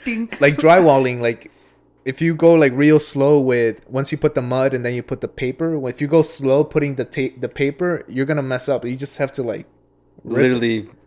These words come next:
Speaker 2: Just
Speaker 3: rip
Speaker 2: put it and, like,
Speaker 3: Slap
Speaker 2: go,
Speaker 3: it
Speaker 2: like,
Speaker 3: on there.
Speaker 2: yeah, you can't be, like, so, like, perfectionist and, you know, eat, like, slow. Even though you're learning, like, it's,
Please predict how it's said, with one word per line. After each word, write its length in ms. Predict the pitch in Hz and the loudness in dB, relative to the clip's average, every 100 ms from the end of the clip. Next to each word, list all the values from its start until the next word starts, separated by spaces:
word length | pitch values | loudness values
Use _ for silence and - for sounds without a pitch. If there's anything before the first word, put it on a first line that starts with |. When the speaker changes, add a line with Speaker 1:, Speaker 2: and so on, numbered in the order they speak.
| _ | _
Speaker 2:
Just 220 | 143 127 | -2 -2
Speaker 3:
rip 80 | - | 0
Speaker 2:
put 220 | 170 196 | 4 6
it 140 | 202 175 | 6 4
and, 140 | 147 | 2
like, 400 | 135 123 - - - _ | 0 -2 -8 -20 -20 _
Speaker 3:
Slap 400 | - - 117 123 | -16 -6 -2 0
Speaker 2:
go, 100 | 147 | 2
Speaker 3:
it 80 | 123 | 2
Speaker 2:
like, 140 | 139 135 | 0 0
Speaker 3:
on 80 | |
there. 160 | 123 107 | -2 2
Speaker 2:
yeah, 140 | 160 | 2
you 140 | 139 143 | 4 2
can't 240 | 185 170 | -2 0
be, 100 | 165 | 2
like, 160 | 151 135 | 2 2
so, 220 | - 143 | 0 2
like, 300 | 135 117 - | 2 -2 -8
perfectionist 760 | 135 - 135 131 143 127 123 | -12 -2 -2 -2 -6 -8 -8
and, 320 | 117 107 110 - | -10 -14 -16 -14
you 100 | 110 | -12
know, 200 | 107 101 | -12 -8
eat, 280 | 135 139 117 | -6 -6 -6
like, 220 | 113 107 | -8 -6
slow. 560 | - - 151 131 117 - _ _ _ _ _ | -8 0 2 2 -2 -10 _ _ _ _ _
Even 220 | 131 135 139 | -6 -4 0
though 100 | 139 | 0
you're 160 | 123 120 | 0 0
learning, 480 | 143 156 135 123 113 | 0 0 -2 -4 -4
like, 200 | 110 - _ _ _ | -6 -8 _ _ _
it's, 440 | - 120 - - | -14 -12 -14 -16